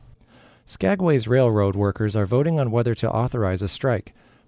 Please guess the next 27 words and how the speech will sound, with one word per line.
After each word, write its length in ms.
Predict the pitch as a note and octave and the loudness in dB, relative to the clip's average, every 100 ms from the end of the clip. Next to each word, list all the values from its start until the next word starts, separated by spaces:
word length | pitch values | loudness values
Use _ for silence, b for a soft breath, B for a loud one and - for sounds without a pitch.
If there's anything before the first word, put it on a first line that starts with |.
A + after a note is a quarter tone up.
| _ | _
The 100 | A2+ | 0
workers' 420 | E3+ G#3 A3+ A#2 | 0 0 -2 0
union 260 | A#2 A#2 A#2+ | 2 2 0
says 260 | - A2 | 0 -2
it's 160 | B2 - | -2 -2
seeking 400 | - D#3 F3+ C#3 | -4 -2 -2 2
wages 380 | G#2 G2+ A2+ A2 | 0 0 -2 -4
that 160 | G#2 | -4
keep 240 | - C3 B2+ | -4 -4 -4
up 160 | B2+ | -4
with 120 | A#2 | -2
inflation, 720 | G#2+ G#2+ - C#3 - F#2 G2 - - | -2 -2 -2 -2 -2 -4 -4 -8 -10
affordable 440 | - B2 A#2+ B2+ | -2 0 2 2
health 240 | D#3 D#3 | 2 0
care, 280 | - D#3 D3+ - | 0 0 0 -2
and 200 | C3 C3 | -2 0
no 120 | B2 | -2
job 340 | A2 B2 A#2+ | 0 -2 -2
cuts. 360 | - F2+ - - b b b b | -4 -6 -6 -14 b b b b
As 120 | - - | -8 -2
K 160 | F3+ | -2
T 200 | E3+ F3+ | -2 0
O 120 | F3 | 2
O's 220 | C3+ B2+ - | 2 2 -2
Katie 300 | - C3 C3+ | -2 -2 0
Anastas 560 | B2 A#2+ D3 A#2+ G#2+ | 0 0 -2 -4 -4
reports, 520 | G2 - G2 F#2+ - | -6 -4 -4 -4 -8